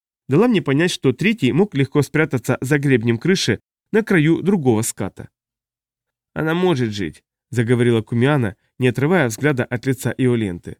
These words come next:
"Но не хочет". "Хорошо, что у вас осталось гораздо больше вина, чем требуется двоим",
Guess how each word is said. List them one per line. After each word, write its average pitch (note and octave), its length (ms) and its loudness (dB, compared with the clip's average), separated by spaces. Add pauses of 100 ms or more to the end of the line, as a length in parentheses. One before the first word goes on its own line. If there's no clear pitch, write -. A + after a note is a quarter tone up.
(360)
"Но G#3+ 140 -4
не C3+ 140 -4
хочет". - 480 -10 (1300)
"Хорошо, A#2 320 -2
что A#2+ 240 -2
у A2 40 0
вас G#2+ 180 -4
осталось A2 400 -2
гораздо G#2+ 360 -4
больше G#2+ 360 -4
вина, A#2+ 240 -2
чем G#2 180 -6
требуется G2+ 460 -4
двоим", G2+ 400 -4